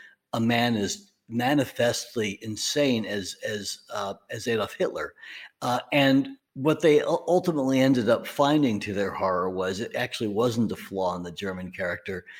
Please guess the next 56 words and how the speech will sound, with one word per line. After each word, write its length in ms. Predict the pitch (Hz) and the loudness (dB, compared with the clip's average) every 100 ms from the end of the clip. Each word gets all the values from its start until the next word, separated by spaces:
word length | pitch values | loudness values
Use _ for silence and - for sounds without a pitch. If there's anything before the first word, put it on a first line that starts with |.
| - - | -14 -8
It 40 | |
was 100 | 101 | -6
a 60 | 101 | -8
flaw 300 | - 135 127 | 2 4 4
in 80 | |
the 60 | 98 | 0
human 380 | - 160 139 90 | -2 0 0 0
character, 640 | 98 87 90 - 85 - | -2 -4 -6 -8 -14 -10
and 200 | - 113 | -6 -4
that, 160 | 107 101 - | -4 -4 -6
um, 300 | 110 104 87 - - - - | -4 -4 -6 -12 -20 -20 -4
a 80 | 147 | 0
good 280 | 127 160 135 | 6 4 4
forty 320 | - 147 135 | 2 4 4
percent 360 | 113 - 127 123 | 2 2 2 2
of, 120 | 101 - | 0 -4
of, 240 | 127 110 101 - | -4 -4 -4 -6
of 160 | 117 104 | -4 -4
the 60 | |
population 720 | - 123 117 110 110 - 107 101 | -2 -2 0 0 0 0 0 0
in 80 | |
America 420 | 104 127 117 - 90 | 0 0 -2 -4 -6
was 160 | 85 | -8
prone 340 | - 101 87 85 | -10 -8 -6 -6
to 120 | 104 | -6
it 140 | 85 - | -6 -8
if 180 | 101 | -10
you 120 | 107 98 | -8 -6
just 280 | 101 - | -6 -8
poked 280 | - 110 - | -4 -4 -4
the 80 | 90 | -8
bear 260 | 80 117 110 | 0 2 2
the 100 | 87 | 0
right 240 | 78 - | -4 -6
way. 220 | 87 80 - - - - - | -8 -8 -10 -18 -18 -20 -2
And, 320 | 131 127 135 - - | 4 6 4 0 -4
uh, 200 | 123 127 | 0 2
you 120 | 160 147 | 6 8
know, 100 | 135 | 8
we 140 | 127 | 6
saw 260 | 131 160 151 | 6 4 6
that 200 | 151 135 | 6 4
in 120 | 123 | 2
McCarthyism 840 | 117 - 170 - 110 101 95 90 - | 0 -2 -2 0 -2 -2 -4 -6 -6
in 200 | 113 113 | -2 0
the 60 | |
nineteen 460 | 113 113 107 113 101 | 0 -2 -2 -4 -2
fifties 400 | 151 - 104 95 | -2 -2 -6 -4
in 80 | 98 | -4
the 80 | |
United 280 | 95 90 90 | -2 -4 -6
States, 380 | - 101 85 - | -8 -6 -6 -6
when 200 | 104 95 | -6 -6
he, 80 | 117 | -6
you 280 | 113 113 | -6 -4
know, 120 | 117 | -4